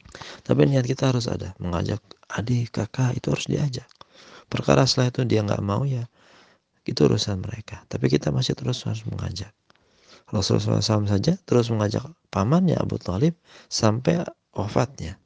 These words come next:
sampai menjelang wafat. Ya, karena rasa cinta tadi. Ya, maka dari itu, supaya nanti kita kemudian berkumpul kembali di surga, ajak keluarga kita untuk bersama Quran utamanya.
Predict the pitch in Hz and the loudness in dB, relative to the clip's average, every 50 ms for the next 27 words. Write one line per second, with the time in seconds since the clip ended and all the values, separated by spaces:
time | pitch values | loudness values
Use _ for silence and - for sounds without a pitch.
0 | _ _ _ _ _ - - - - - - - - 110 - 113 - - - - | _ _ _ _ _ -10 -6 -2 0 0 2 2 2 2 2 0 -2 -6 -8 -12
1 | - - 107 _ _ _ _ _ _ _ _ _ _ _ _ _ _ _ _ _ | -14 -16 -16 _ _ _ _ _ _ _ _ _ _ _ _ _ _ _ _ _
2 | - - 98 92 101 101 _ _ _ _ _ _ _ _ _ _ _ _ - - | -16 -12 -12 -10 -12 -12 _ _ _ _ _ _ _ _ _ _ _ _ -2 0
3 | 107 131 139 - _ _ _ - - 101 107 113 - - - 143 139 139 139 139 | 2 2 0 0 _ _ _ -6 -2 0 2 2 2 2 2 0 -2 0 0 0
4 | 139 139 135 131 127 117 - _ _ _ _ _ _ _ _ _ _ _ _ _ | 0 0 -2 -2 -4 -8 -12 _ _ _ _ _ _ _ _ _ _ _ _ _
5 | _ _ _ _ _ _ _ _ _ - 113 107 107 104 - - 104 101 101 101 | _ _ _ _ _ _ _ _ _ -12 -10 -10 -8 -4 0 0 2 2 2 2
6 | 101 - - - 120 123 - - 123 120 117 110 113 - - 113 - - 104 - | 0 -2 -6 -6 -6 -4 0 0 2 2 2 2 2 0 0 -2 -2 -4 -6 -4
7 | - 104 101 110 113 - 98 101 104 104 98 95 95 98 - - - 104 - 143 | -4 -4 -4 -4 -4 -2 0 0 0 0 -2 -4 -6 -6 0 2 2 4 4 4
8 | 135 131 110 95 90 92 92 95 - 92 - - - 92 98 - 135 156 156 _ | 4 2 2 0 2 2 0 -2 -4 -4 -4 -2 -2 -4 -2 -2 -2 -2 -2 _
9 | _ _ _ - - - - _ - 139 131 131 123 113 - _ - - - 98 | _ _ _ -20 -20 -20 -20 _ 0 0 0 2 2 -2 -4 _ -14 -2 0 2
10 | 90 92 90 90 98 110 - 110 107 104 107 113 117 113 110 101 - - - 92 | 2 4 2 2 0 -2 -2 0 -2 -2 -2 -4 -6 -2 -2 -2 0 0 -4 -4
11 | 95 95 - - 104 - - - - - 120 113 - - 90 82 80 78 90 104 | -6 -6 -6 -6 -6 -4 -4 -6 -8 -6 -8 -10 -2 0 0 0 0 -2 -2 -6
12 | 113 | -8